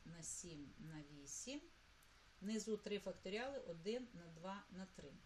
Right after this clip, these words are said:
Далі. Скорочуємо шість факторіал і чотири факторіали, тут залишається п'ять на шість, отже, п'ять на шість, а в знаменнику два факторіали, один на два.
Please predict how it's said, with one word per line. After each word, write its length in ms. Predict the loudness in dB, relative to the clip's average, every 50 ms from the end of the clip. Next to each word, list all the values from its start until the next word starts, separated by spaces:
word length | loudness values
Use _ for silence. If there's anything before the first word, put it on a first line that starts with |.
| -10 -8
Далі. 380 | 0 4 4 4 4 2 -4 -10 -14 -16 -16 -14 -14 -14 -14 -16 -12 -6
Скорочуємо 600 | -6 0 4 8 10 10 10 10 8 6 6 6
шість 320 | 8 8 6 6 4 4 2
факторіал 560 | 0 0 0 0 2 4 4 6 4 4 2 0
і 80 | 2
чотири 400 | 2 2 0 6 6 6 6 6
факторіали, 580 | 2 2 0 0 2 4 4 6 6 6 4 2
тут 200 | 2 0 -2 2
залишається 680 | 4 4 4 4 4 2 2 2 2 0 -2 -4 -6
п'ять 320 | -2 2 4 4 4 4 2
на 120 | 0 2
шість, 560 | 4 4 4 2 0 -2 -4 -6 -6 -8 -8 -8
отже, 280 | -6 -4 -4 -4 -4 -6 -4 0
п'ять 360 | 4 4 4 4 2 -4 -10 -14 -12 -10
на 140 | -8 -4 -2
шість, 640 | 2 2 2 4 4 4 4 2 2 -2 -6 -10 -12 -16 -18 -18 -18 -18 -20 -20 -20 -20 -20 -20 -20 -18 -18 -18 -18 -18 -18 -20 -18 -8
а 280 | -2 2 6 8 8 6
в 60 | 6
знаменнику 540 | 6 4 4 6 6 6 6 6 6 4 2
два 240 | 0 2 2 0 0
факторіали, 560 | 0 -4 -4 -2 0 4 4 4 4 4 2
один 340 | 0 -2 -2 -2 -4 -4 -4
на 100 | -4 -6
два. 280 | -6 -4 -2 -2 -2